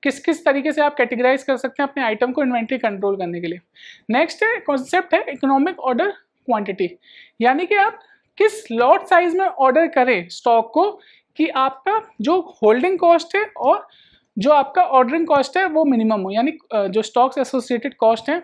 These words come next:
mainly ऑर्डरिंग कॉस्ट और स्टोरेज कॉस्ट, वो मिनिमम हो। आपकी जो एनुअल जो रिक्वायरमेंट हो सकती है, डिमांड हो सकती है, वो let's say एक लाख यूनिट हो सकती है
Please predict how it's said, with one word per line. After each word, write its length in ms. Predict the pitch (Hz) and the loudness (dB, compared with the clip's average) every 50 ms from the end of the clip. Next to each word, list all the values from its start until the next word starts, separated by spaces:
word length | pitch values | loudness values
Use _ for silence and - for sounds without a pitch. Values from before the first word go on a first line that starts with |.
| - 208 | -8 -6
mainly 360 | 202 220 226 240 254 294 359 | -4 -2 0 0 2 0 0
ऑर्डरिंग 460 | 392 - 208 202 202 220 269 302 311 | 0 0 0 0 2 0 -2 -2 0
कॉस्ट 300 | 302 330 330 339 320 - | 2 2 2 2 2 2
और 240 | 285 311 415 - - _ _ - - - - - | 0 0 0 -2 -8 _ _ -20 -20 -20 -14 -12
स्टोरेज 420 | - - - 277 247 262 294 311 302 | -12 -4 0 2 2 2 2 0 0
कॉस्ट, 300 | - 349 403 381 - - - _ - | 0 0 0 -2 -4 -12 -18 _ -2
वो 140 | 208 269 330 | 0 2 2
मिनिमम 380 | 302 269 240 233 220 214 202 185 | 2 0 -2 -2 -2 -2 -4 -4
हो। 160 | 175 175 - - | -6 -8 -4 -2
आपकी 300 | 196 220 220 - - 302 | 0 0 0 0 -2 0
जो 340 | 285 339 359 359 349 - _ _ - _ _ - _ - | 2 2 2 2 0 -4 _ _ -20 _ _ -20 _ -4
एनुअल 340 | 226 233 247 262 277 285 262 | -2 -2 0 0 0 0 0
जो 120 | 226 269 | -2 -2
रिक्वायरमेंट 560 | 262 247 240 - 240 233 233 240 269 302 294 277 | -2 -2 0 2 2 2 2 2 0 -2 -2 -2
हो 60 | 254 | -2
सकती 240 | 254 247 247 - 262 | -4 -4 -4 -4 -2
है, 60 | 220 | -2
डिमांड 340 | 233 226 233 247 277 285 269 | 0 2 2 2 2 0 0
हो 60 | 240 | 0
सकती 260 | 226 214 220 - 254 | -2 -2 -2 -4 -4
है, 60 | 339 | -4
वो 300 | 359 - - _ 202 214 | -4 -6 -8 _ -2 0
let's 200 | 233 247 247 240 | 2 2 0 0
say 120 | 247 294 254 | 0 2 2
एक 180 | 233 247 240 | 2 2 2
लाख 160 | 269 254 254 | 2 0 0
यूनिट 260 | 240 254 240 254 254 247 | 0 -2 -2 -2 -2 -2
हो 80 | 233 | -2
सकती 260 | 226 240 233 233 - | -2 -4 -4 -4 -6
है 100 | 302 349 | -6 -6